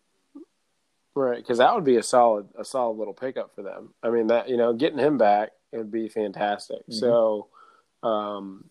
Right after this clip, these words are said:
Speaker 1: yeah, but no, I agree with you. I think, I mean, I, I, I look at,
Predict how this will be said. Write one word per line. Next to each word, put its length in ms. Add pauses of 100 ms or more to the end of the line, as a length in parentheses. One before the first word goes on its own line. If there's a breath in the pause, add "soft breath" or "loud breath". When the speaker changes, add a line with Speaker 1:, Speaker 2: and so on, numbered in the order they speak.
Speaker 1:
yeah, 220
but 120
no, 160
I 180
agree 300
with 180
you. 160
I 180
think, 320 (440)
I 60
mean, 100
I, 160 (120)
I, 260 (320)
I 20
look 260
at, 240